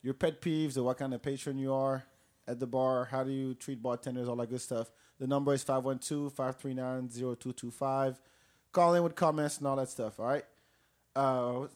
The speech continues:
yeah. So this is, to me, this is, the,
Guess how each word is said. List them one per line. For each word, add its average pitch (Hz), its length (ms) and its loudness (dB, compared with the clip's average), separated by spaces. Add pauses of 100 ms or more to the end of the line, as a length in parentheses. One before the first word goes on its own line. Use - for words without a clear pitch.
(160)
yeah. 156 200 2 (680)
So 147 520 2 (1040)
this 180 220 0
is, 220 120 0
to - 160 -2
me, 160 260 0
this 143 260 0
is, 127 240 -2
the, 120 120 -4